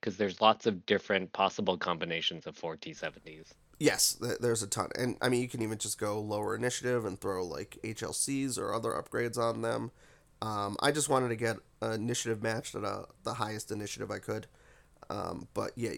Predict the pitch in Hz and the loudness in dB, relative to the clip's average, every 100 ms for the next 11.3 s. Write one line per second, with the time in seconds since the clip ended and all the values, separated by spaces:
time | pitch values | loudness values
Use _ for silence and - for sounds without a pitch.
0 | - 117 107 101 104 - _ - - 98 | -2 -2 -2 -2 -4 -4 _ -4 0 0
1 | 104 - 107 104 101 - 107 113 117 104 | -2 -2 0 2 0 -2 -2 0 0 -2
2 | - 92 92 98 110 - 104 101 - 107 | -8 -8 -6 -8 -8 -8 -6 -6 -6 -8
3 | 98 - 101 107 - - - _ 104 104 | -6 -4 -4 -4 -8 -18 -20 _ -4 -2
4 | 104 - 104 104 95 90 - - 95 98 | -2 -4 -4 -4 -4 -4 -4 -6 -6 -6
5 | - - - - - - - - - - | -6 -6 -6 -6 -8 -10 -12 -20 -20 -20
6 | - - - - - - - - - - | -20 -20 -20 -20 -20 -20 -20 -20 -20 -20
7 | _ _ _ _ - 92 90 - 101 92 | _ _ _ _ -2 0 0 -2 0 0
8 | 107 101 - 92 87 85 85 80 80 82 | -2 -4 0 2 2 2 -2 -4 -6 -8
9 | 82 _ _ _ _ _ _ - 104 98 | -14 _ _ _ _ _ _ 10 12 10
10 | - - 95 92 90 90 90 85 82 82 | 6 6 8 8 6 2 -2 -4 -2 -4
11 | 82 82 | -4 -6